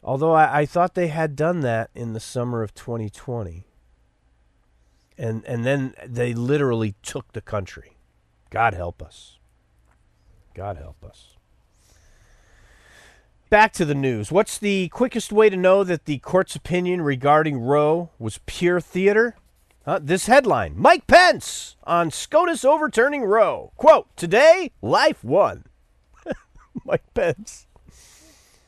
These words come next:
Uh-huh. But hey, you know what? I have to remind myself that people are far more affected and influenced by theater than by reality.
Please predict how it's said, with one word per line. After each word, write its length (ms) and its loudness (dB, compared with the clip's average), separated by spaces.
Uh-huh. 640 -12
But 300 6
hey, 220 8
you 120 0
know 160 6
what? 300 6
I 140 6
have 200 4
to 80 -6
remind 360 6
myself 440 4
that 180 0
people 340 0
are 140 6
far 320 4
more 240 4
affected 580 -2
and 160 2
influenced 540 -4
by 180 2
theater 680 0
than 140 -2
by 180 4
reality. 840 2